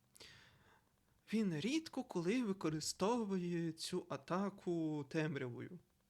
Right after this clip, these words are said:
Перший раз він мене захерачив. Другий раз він мене цією атакою захерачив. Я десь футажі промахав, але ладно.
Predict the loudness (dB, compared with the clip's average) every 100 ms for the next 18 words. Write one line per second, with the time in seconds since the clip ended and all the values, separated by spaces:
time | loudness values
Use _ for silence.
0 | _ _ _ -2 2 2 0 -4 -6 -10
1 | -10 -8 -8 -10 -12 -14 -8 -6 -6 -8
2 | -18 _ -20 -20 -12 -2 4 4 6 6
3 | 6 2 0 -2 0 -4 -4 -4 -2 -2
4 | -4 -2 -2 -2 -6 -8 -8 -12 -6 -4
5 | -2 -4 -6 -8 -10 -10 -10 -8 -8 -10
6 | -8 -6 -6 -6 -8 -6 -6 -4 -4 -6